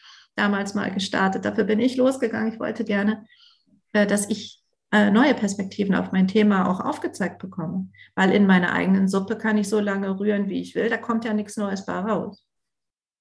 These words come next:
Ne, also dann kann ich mich selber weiterbilden und dann kann ich Bücher lesen und was weiß ich was. Aber Impulse von außen sind ja eigentlich was Spannendes.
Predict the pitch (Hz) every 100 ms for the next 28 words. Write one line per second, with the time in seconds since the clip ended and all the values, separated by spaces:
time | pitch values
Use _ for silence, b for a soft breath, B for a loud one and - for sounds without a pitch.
0 | - 190 208 196 - 190 190 180 185 185
1 | - 160 202 214 196 202 202 202 190 190
2 | 190 190 185 - - - 185 185 185 196
3 | 180 190 180 180 185 185 175 185 190 -
4 | 190 330 - 190 190 196 196 196 311 330
5 | 214 202 196 220 277 285 196 190 196 190
6 | 202 208 190 190 180 - 240 214 175 190
7 | -